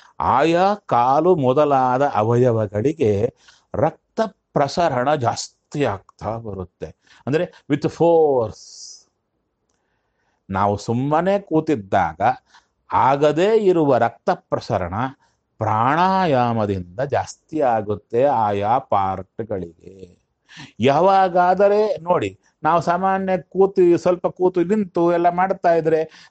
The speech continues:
ಬ್ಲಡ್ ಸರ್ಕ್ಯುಲೇಷನ್ ಇದ್ರೆ ಕೈ ಕಾಲು ಮರಗಟ್ಟೋದಿಲ್ಲ. ಬರುತ್ತಾ ನಿಮಗೆ? ಇಲ್ಲಲ್ಲ. ಅದು ಒಂದೇ ಪೋಸ್ಚರ್ ಅಲ್ಲಿ ಕೂತಾಗ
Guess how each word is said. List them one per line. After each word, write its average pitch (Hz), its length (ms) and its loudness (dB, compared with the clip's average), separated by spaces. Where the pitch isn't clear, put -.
ಬ್ಲಡ್ 156 280 2
ಸರ್ಕ್ಯುಲೇಷನ್ 196 800 0
ಇದ್ರೆ 135 300 0
ಕೈ 196 260 2
ಕಾಲು 147 480 2
ಮರಗಟ್ಟೋದಿಲ್ಲ. 104 840 -2
ಬರುತ್ತಾ 127 320 0
ನಿಮಗೆ? 110 340 0
ಇಲ್ಲಲ್ಲ. 110 300 2
ಅದು 170 180 4
ಒಂದೇ 220 460 4
ಪೋಸ್ಚರ್ 226 720 0
ಅಲ್ಲಿ 196 200 0
ಕೂತಾಗ 185 600 0